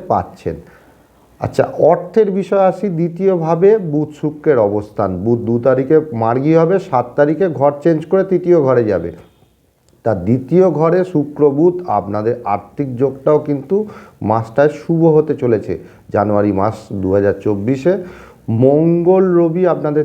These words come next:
তৃতীয়ভাবে, সাহস পরাক্রম শক্তি সমস্ত কিন্তু বাড়তে চলেছে। আপনাদের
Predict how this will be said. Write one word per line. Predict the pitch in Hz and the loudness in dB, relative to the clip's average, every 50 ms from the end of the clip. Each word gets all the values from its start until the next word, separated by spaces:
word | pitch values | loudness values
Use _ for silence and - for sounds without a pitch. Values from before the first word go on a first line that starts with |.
| 151 | -2
তৃতীয়ভাবে, | - 139 127 131 - 127 123 113 98 98 92 95 95 | -4 -6 -6 -4 -2 -2 -2 -2 -2 -2 -4 -4 -6
সাহস | - - - 107 107 117 127 - - - | -8 -6 -4 0 0 0 0 -2 -4 -2
পরাক্রম | - 104 107 110 - - - 127 127 131 | 0 0 0 0 -2 -4 -6 -4 -4 -4
শক্তি | 123 - 117 107 - - - 160 | -2 -2 -2 -2 -2 -2 -4 -4
সমস্ত | 156 160 - 98 98 104 104 104 - - | -4 -4 -6 -4 -4 -4 -6 -6 -6 -8
কিন্তু | 123 107 117 120 120 120 117 135 180 208 - - - - - - - | -6 -4 -4 -4 -4 -4 -2 -2 -2 -2 -4 -8 -18 -20 -20 -16 -8
বাড়তে | 90 87 98 98 101 101 - - - 117 | -4 0 0 0 0 -2 -2 -2 -2 0
চলেছে। | 117 - 104 95 90 - - 87 80 - - - - - _ _ - - | 0 0 0 0 0 0 -2 -6 -6 -8 -12 -20 -20 -20 _ _ -6 -2
আপনাদের | - 95 98 110 117 113 123 123 127 156 180 180 - - - - | 0 0 0 0 -2 -2 0 2 2 2 2 0 -2 -8 -16 -20